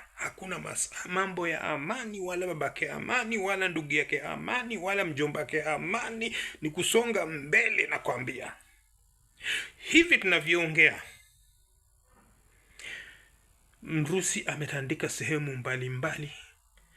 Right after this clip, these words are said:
Ametandika mpaka hizi inaitwaje ile, mm,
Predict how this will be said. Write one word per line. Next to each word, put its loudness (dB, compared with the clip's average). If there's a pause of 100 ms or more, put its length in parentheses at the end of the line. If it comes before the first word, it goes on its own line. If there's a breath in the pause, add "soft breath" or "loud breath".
(240 soft breath)
Ametandika -2
mpaka -2
hizi 0
inaitwaje 2
ile, 4
mm, -4